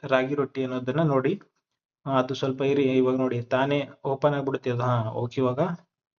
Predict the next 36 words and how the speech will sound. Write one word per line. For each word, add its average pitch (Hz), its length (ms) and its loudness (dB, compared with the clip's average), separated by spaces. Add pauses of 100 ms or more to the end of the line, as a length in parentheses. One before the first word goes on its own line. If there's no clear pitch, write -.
(320)
ಈ 147 120 4
ರೀತಿ 143 260 2
ಓಪನ್ 143 300 2
ಆಗೋವರೆಗೂ 135 360 2
ವೇಟ್ 135 200 2
ಮಾಡಿ 131 180 0
ತೆಗಿಬೇಕು 127 440 2
ಒಂದು 123 180 0
ಹತ್ತು 131 260 0
ಸೆಕೆಂಡ್, 131 420 -2
ಟ್ವೆಂಟಿ 123 260 -4
ಸೆಕೆಂಡ್ 123 380 -4
ಅಲ್ಲಿ. 120 160 -6 (1500)
ಓಕೆ, 170 120 4
ಇವಾಗ 156 240 6
ನೆಕ್ಸ್ಟ್ 156 360 0
ಬೆಳ್ಳುಣಿಗೆ 139 460 2
ಸಹಾಯದಿಂದ 131 480 0
ಯಾವ 131 160 4
ರೀತಿ 127 200 -6
ಮಾಡ್ತಾರೆ 120 400 -2
ಅಂತ 117 140 -2
ನೋಡ್ತಾ 113 300 -4
ಬನ್ನಿ. 113 320 -16 (500)
ಬೆಳ್ಳುಣಿಗೆಯಿಂದ 151 460 4
ಮಾಡೋದು 139 340 2
ಬಹಳ 127 180 4
ಈಸಿ. 127 360 0
ಸ್ವಲ್ಪ 135 320 -4
ಹಿಟ್ಟು 131 280 -2
ಗಟ್ಟಿ 131 260 0
ಇದ್ದಾಗ 131 300 0
ಬೆಳ್ಳುಣಿಗೆಯಿಂದ 131 520 2
ಮಾಡ್ತಾರೆ, 123 500 0 (300)
ಸ್ವಲ್ಪ 147 240 2
ಜಾಸ್ತಿ 139 680 0